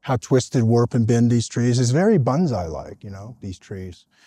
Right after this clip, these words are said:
And that's why it's one of my favorite places to go, because the reason why these trees are the way it is, because they had to endure.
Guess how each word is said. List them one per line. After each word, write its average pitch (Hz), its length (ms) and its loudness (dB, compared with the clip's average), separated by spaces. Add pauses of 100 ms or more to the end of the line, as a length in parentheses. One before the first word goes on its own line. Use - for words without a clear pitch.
(280)
And 147 80 0
that's 151 160 0
why 175 180 6
it's - 220 0
one 151 260 4
of 151 60 4
my 135 140 4
favorite 127 300 2
places 117 420 -2
to 113 100 -2
go, 143 240 2
because 120 500 -2 (520)
the 139 100 2
reason 170 520 4
why 143 200 4
these 131 260 2
trees 131 380 2
are 120 100 2
the 110 60 0
way 113 300 2
it 107 40 0
is, 135 280 -2
because 113 320 -4
they 117 60 0
had 110 200 -4
to 117 100 -8
endure. 107 540 -8